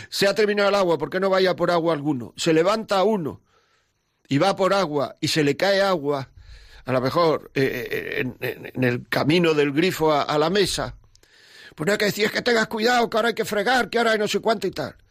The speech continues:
Eso sería incidir en lo negativo. A lo mejor hay que decirle al niño, "Ojo". Y si sus hermanos le dicen, "Pero es que eres un patoso", lo que sea, a lo mejor hay que decirle al niño,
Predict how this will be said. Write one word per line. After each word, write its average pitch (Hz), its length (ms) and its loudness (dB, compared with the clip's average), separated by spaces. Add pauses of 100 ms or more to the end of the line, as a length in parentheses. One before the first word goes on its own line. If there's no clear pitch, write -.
(840)
Eso 185 200 0
sería 196 540 2
incidir 147 640 2
en 190 140 4
lo 180 100 2
negativo. 156 720 -2 (640)
A 135 80 0
lo 127 100 0
mejor 156 260 2
hay 214 80 2
que 196 100 2
decirle 147 360 2
al 123 100 -2
niño, 127 380 0
"Ojo". - 520 -2 (540)
Y 123 80 -6
si 131 120 0
sus - 200 -6
hermanos 160 380 2
le 151 100 2
dicen, 143 280 0
"Pero 175 160 0
es 214 100 0
que - 180 -4
eres 220 200 2
un 196 120 2
patoso", 196 440 0
lo 180 80 -2
que 151 80 -4
sea, 160 260 0
a - 40 0
lo 139 100 0
mejor 175 180 0
hay 170 60 0
que 160 80 0
decirle 139 300 0
al 120 80 0
niño, 123 320 -6